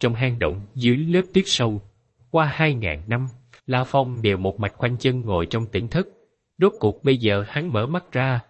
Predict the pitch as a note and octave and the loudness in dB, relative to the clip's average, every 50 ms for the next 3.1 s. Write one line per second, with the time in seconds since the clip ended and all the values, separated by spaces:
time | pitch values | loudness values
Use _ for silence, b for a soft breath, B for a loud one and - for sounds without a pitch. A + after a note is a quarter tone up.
0 | _ _ _ _ - - D#3+ F3 C3+ G#2+ F#2+ G#2+ A#2+ - A#2 A2 A2 G2+ C3 B2+ | _ _ _ _ -4 -2 -2 0 2 2 2 2 0 -4 -4 -4 -2 -2 -2 -2
1 | C3+ - - E3 C#3+ - - G2 E2+ E2+ F2+ G#2+ _ _ _ _ - C#3 C#3+ C#3 | 0 0 0 -2 0 0 -2 -2 -2 -2 -6 -8 _ _ _ _ -2 2 2 2
2 | B2 C3 C3+ C3+ - A2 G2 F2+ F2+ F2+ F#2+ F2+ D2 - - - - B2 A#2+ A2 | 2 0 -4 -2 -2 0 0 0 -2 -4 -6 -6 -8 -6 -6 -2 -2 -2 -2 -2
3 | A2+ | -4